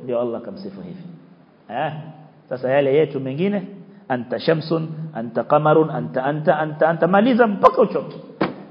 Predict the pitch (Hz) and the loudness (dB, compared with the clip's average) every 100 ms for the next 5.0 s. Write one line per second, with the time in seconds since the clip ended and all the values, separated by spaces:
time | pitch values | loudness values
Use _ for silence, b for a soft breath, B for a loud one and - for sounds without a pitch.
0 | - 147 139 196 175 160 151 139 151 156 | -4 -4 2 2 2 2 2 2 2 4
1 | 131 123 - 208 247 415 381 - 175 165 | 4 4 4 4 10 12 10 6 2 2
2 | 170 170 151 - - - - - - b | 6 6 4 0 -10 -16 -20 -20 -20 b
3 | b - 151 143 208 214 170 - 165 170 | b 2 4 8 8 8 2 0 -2 -4
4 | - 262 269 220 214 185 175 165 156 | 2 4 6 6 6 4 2 4 4